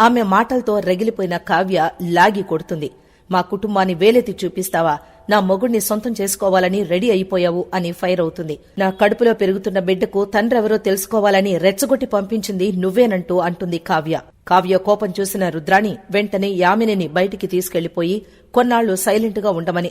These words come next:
అంటుంది. ఇంతలో రాజ్ స్పృహలోకి రావడంతో దుగ్గిరాల ఫ్యామిలీ సంతోషిస్తుంది. "కళావతి ఎక్కడా?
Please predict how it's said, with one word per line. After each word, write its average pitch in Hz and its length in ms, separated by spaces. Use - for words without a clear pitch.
అంటుంది. 165 380
ఇంతలో 262 360
రాజ్ 208 420
స్పృహలోకి 214 520
రావడంతో 190 480
దుగ్గిరాల 180 440
ఫ్యామిలీ 180 380
సంతోషిస్తుంది. 180 840
"కళావతి 208 380
ఎక్కడా? 190 440